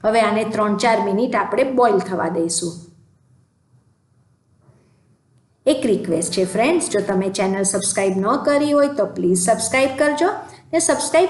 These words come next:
કર્યા પછી બાજુમાં જે બેલની સાઇન છે એના ઉપર ક્લિક કરજો. હવે અહીંયા ઉકળો આવી ગયો છે, તમે જોઈ શકો છો. અને હું વચ્ચે વચ્ચે થોડા પાછા વટાણાને આ રીતે મેશ કરતી જાઉં છું. બહુ જ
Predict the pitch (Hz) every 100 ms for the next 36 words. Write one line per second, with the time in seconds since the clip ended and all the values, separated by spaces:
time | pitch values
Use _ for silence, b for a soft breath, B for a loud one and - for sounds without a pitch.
0 | 285 254 240 233 220 220 208 196 180 196
1 | 190 196 185 196 190 180 180 196 185 302
2 | 403 349 320 - - 262 226 180 277 285
3 | - 285 - - 185 - 175 160 - -
4 | _ _ _ _ _ _ _ _ _ _
5 | _ _ - 202 214 226 214 202 233 226
6 | 220 311 403 262 240 247 370 262 240 233
7 | 269 349 240 220 220 233 349 403 - -
8 | _ - - - - _ 226 254 262 254
9 | 262 262 330 294 302 294 277 285 311 294
10 | 269 240 - 262 240 220 240 226 220 226
11 | 285 349 240 220 247 233 208 208 - 202
12 | 185 190 185 180 180 196 196 247 294